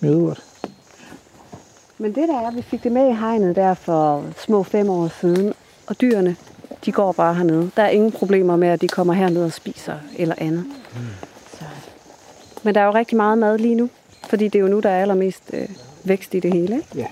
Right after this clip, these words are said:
Speaker 2: Ja.
Speaker 1: Så når vi kigger ud over, der tænker, "Ej, altså, hvordan skal de nogensinde nå at spise op?" Så, øh, øh, hvad hedder det, så kan du betrygge os med, at det gør de altså. Øh,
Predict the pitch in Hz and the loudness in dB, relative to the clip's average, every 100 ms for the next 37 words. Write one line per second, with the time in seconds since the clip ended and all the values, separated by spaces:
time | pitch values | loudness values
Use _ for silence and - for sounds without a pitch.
0 | - 240 226 - - - - 202 196 190 | -8 -8 -6 -10 -20 -20 -12 -6 -4 -2
1 | 262 311 277 196 190 190 - 170 147 190 | 0 2 4 4 4 2 2 2 0 0
2 | 165 165 127 110 104 - - - 117 117 | -2 0 0 -2 -4 -6 -8 -8 -8 -4
3 | 135 139 - 147 143 151 170 170 170 151 | 0 0 0 -2 0 2 0 0 0 2
4 | 156 151 - 147 - 156 147 139 - - | 2 0 0 -2 0 0 2 0 0 0
5 | 202 196 180 165 147 - - 214 165 156 | 2 2 2 2 0 -6 -6 0 2 2
6 | - 156 165 156 - 165 - - - - | 0 0 2 -2 -6 -10 -10 -20 -20 -18
7 | - - - - - 170 175 143 - 160 | -18 -18 -20 -10 -2 0 2 0 2 2
8 | 185 185 175 165 139 226 113 139 240 - | 2 0 0 0 0 0 0 2 0 -2
9 | - 104 - 190 175 156 156 147 135 | -6 -10 -4 0 2 2 2 0 0